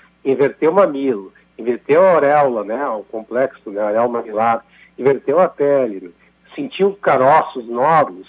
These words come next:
né? Ou até mesmo ínguas, a gente tem que se reportar ao seu médico assistente, ao seu médico ginecologista, mastologista, para os cuidados gerais. A grande maioria das vezes, isso é importante, a gente tem que ter seguro que a grande maioria das vezes não é câncer. São só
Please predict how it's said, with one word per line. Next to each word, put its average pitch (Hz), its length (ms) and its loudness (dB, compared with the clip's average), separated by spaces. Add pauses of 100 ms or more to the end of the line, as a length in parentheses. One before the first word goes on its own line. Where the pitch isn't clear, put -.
(160)
né? 113 340 -4
Ou 117 120 -6
até 120 180 -4
mesmo 131 520 -6 (240)
ínguas, 180 480 2 (640)
a 135 80 -2
gente 135 260 -4 (120)
tem 143 180 2
que 139 80 -18
se - 80 -20
reportar 123 640 0
ao 110 100 -2
seu 113 140 -2
médico 110 400 -2
assistente, - 480 -8
ao 104 80 -14
seu 101 160 -6
médico 113 460 -2 (280)
ginecologista, 104 720 -4
mastologista, 104 680 -6
para - 100 -8
os 180 80 -6
cuidados 117 500 0
gerais. 104 300 -10 (640)
A 175 100 0
grande 180 380 0
maioria 131 300 -2
das 113 80 -10
vezes, 135 180 -4
isso - 80 -12
é 151 40 -2
importante, 147 480 -6
a - 20 -
gente - 120 -20
tem 131 120 -6
que - 80 -18
ter 147 200 -2
seguro 143 260 -6
que - 100 -12
a 120 40 -8
grande 160 220 2
maioria 156 240 0
das - 40 2
vezes 156 120 -6
não 185 140 2
é 196 80 2
câncer. 196 440 -8 (460)
São 131 120 -2
só 165 200 2